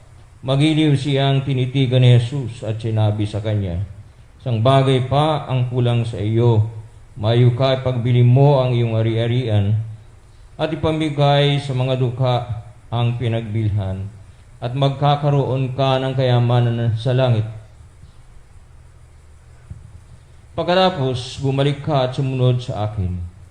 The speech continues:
Namanglaw ang lalaki nang marinig ito at malungkot na umalis sapagkat siya'y napakayaman.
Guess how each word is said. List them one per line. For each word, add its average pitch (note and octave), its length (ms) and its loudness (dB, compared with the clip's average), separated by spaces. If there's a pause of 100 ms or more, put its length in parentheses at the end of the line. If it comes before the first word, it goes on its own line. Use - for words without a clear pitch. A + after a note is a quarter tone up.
(320)
Namanglaw D#3 640 2
ang D3 80 0
lalaki C#3 560 0
nang G#2+ 240 -4
marinig A#2 480 -2
ito A#2 320 -2 (640)
at B2+ 160 -8
malungkot D3 720 2
na C#3 160 -4
umalis B2+ 720 -4
sapagkat A#2+ 560 -6
siya'y G#2+ 480 -2 (400)
napakayaman. G#2+ 1200 -4